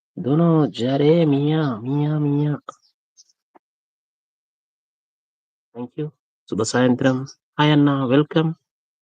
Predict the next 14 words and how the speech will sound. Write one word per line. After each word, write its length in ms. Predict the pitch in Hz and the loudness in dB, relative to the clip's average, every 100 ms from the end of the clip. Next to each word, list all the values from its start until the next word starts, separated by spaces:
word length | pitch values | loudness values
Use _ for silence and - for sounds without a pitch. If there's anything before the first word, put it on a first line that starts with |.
| _ _ | _ _
ఆ 160 | - 110 | -4 0
ఒకటి 320 | 143 147 156 | 0 0 -4
అడక్క 340 | 151 151 - 147 | -2 -4 -4 0
గారు, 220 | 139 123 | 2 0
వెల్కమ్. 580 | 117 139 - 147 143 123 | -2 -6 -6 -2 0 0
మామ, 200 | 131 151 156 | 0 0 0
వెల్కమ్ 420 | 135 123 - 143 151 | -2 -4 -4 -4 -2
మామ. 180 | 151 151 156 _ _ _ _ _ 107 | -2 -4 -6 _ _ _ _ _ 0
అభి 160 | 117 | 4
మామ 260 | 147 143 143 | 6 6 2
వచ్చాడు, 380 | 135 - 143 139 | 0 0 0 0
ఒకటైపోండి 600 | 123 131 135 139 135 131 | -2 -2 -4 -2 -2 -2
మీరంతా. 400 | 135 131 127 127 131 _ _ _ _ _ _ _ _ _ _ _ _ _ _ _ _ _ _ _ _ _ _ _ _ _ _ - | -4 -6 -8 -10 -14 _ _ _ _ _ _ _ _ _ _ _ _ _ _ _ _ _ _ _ _ _ _ _ _ _ _ -18
హర్షవర్ధన్, 800 | 107 - 127 127 101 131 135 139 | -16 -8 -4 -4 -2 -2 0 0